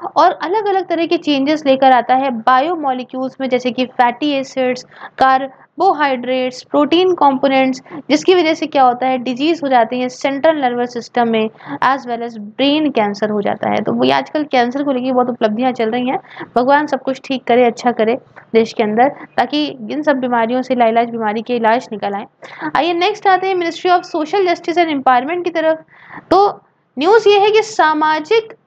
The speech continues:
अधिकृता शिविर, ये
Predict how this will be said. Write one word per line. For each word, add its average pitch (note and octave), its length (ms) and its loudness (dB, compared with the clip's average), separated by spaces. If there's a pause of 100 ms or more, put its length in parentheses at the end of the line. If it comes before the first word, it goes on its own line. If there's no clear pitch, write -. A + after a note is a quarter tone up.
(140)
अधिकृता D#4+ 920 0 (200)
शिविर, E4+ 480 -6 (580)
ये G#4+ 420 4